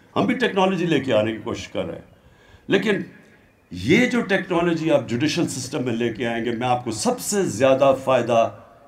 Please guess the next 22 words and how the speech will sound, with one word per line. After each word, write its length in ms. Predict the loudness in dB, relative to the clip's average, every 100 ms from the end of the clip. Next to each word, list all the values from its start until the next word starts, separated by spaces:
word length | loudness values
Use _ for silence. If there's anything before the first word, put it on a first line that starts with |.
| -6
इसको 260 | -4 -2
एक 200 | -4 -4 -2
आम 260 | 2 2 2
आदमी 320 | 0 -2 -4
को 140 | -4
होगा। 340 | -8 -8 -16 -20 _ _ _ _ -20 -20 _ _ _ _ _ 2
जो 140 | 4
बेचारा 400 | 4 4 6 6
ताकतवर 680 | 4 4 4 4 0 4 6
है, 180 | 6 2 -4 -14 -20 -20 _ _ _ -20 _ _ -6
बेचारा 440 | -2 4 6 8
मैं 180 | 6 4
कह 120 | 2
रहा 80 | 2
हूँ, 80 | 2
जो 80 |
इस 200 | 0 -2 -2
मुल्क 160 | -2
में 100 | -2
ताकतवर 440 | -2 -2 0 -2 2
डाकू 340 | 2 2 0
है, 180 | 0